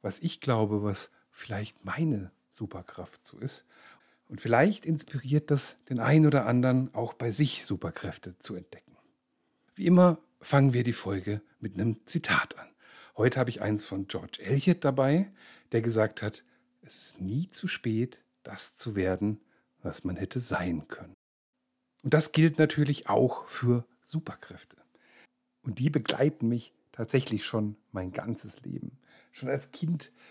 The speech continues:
bin ich mit meinen Freunden über den Spielplatz gerannt und wir haben uns vorgestellt, Superman, Batman oder Spider-Man zu sein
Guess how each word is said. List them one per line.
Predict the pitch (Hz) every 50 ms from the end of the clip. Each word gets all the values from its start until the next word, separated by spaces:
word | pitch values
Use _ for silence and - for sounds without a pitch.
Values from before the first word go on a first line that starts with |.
| _ _ _ _
bin | - 139 127 127
ich | 123 - - - -
mit | - - 113
meinen | 120 117 120 120
Freunden | - - - 147 127 139 143 147 - 143 139 131
über | - 147 123 127
den | 123 131
Spielplatz | 127 - - - 127 151 151 139 - 135 139 - -
gerannt | - 135 110 107 123 135 127 123
und | 113
wir | 110 117
haben | 113 120
uns | 123 110 -
vorgestellt, | - - 127 127 135 123 - - - 113 113 113 -
Superman, | - 131 139 135 131 120 113 117 117 113 113 110
Batman | - - 113 131 _ - 120 120 113 110 107
oder | 101 104 101
Spider-Man | - - - - - 147 151 131 127 123 117 127 127 127 123 123
zu | - - - 120
sein | 113 - 110 117 127 127 123 120